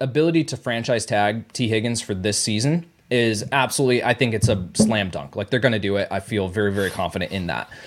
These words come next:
Um, past that point, like you mentioned, though, there is some unknown where can you really go into this twenty twenty-five and beyond with needing to lock up Ja'Marr Chase? You've got Joe Burrow locked up, but you sign T Higgins to a long-term contract extension.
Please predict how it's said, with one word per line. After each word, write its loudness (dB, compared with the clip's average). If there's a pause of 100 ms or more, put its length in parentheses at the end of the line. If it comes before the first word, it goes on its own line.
(160)
Um, -4 (180)
past -2
that 4
point, 0
like -6
you -2
mentioned, -4
though, -2 (220)
there 6
is 4
some 0
unknown 0
where 2
can 0
you 2 (100)
really 6
go 6
into -2
this -2 (340)
twenty 0
twenty-five 0
and 2
beyond 0 (280)
with 2
needing 4
to 0
lock 0
up 0
Ja'Marr 2
Chase? 0
You've -8
got 2
Joe 2
Burrow 4
locked 0
up, -2
but 0
you 0
sign 0 (300)
T 2
Higgins 0
to 4
a 6
long-term 2
contract 0
extension. -2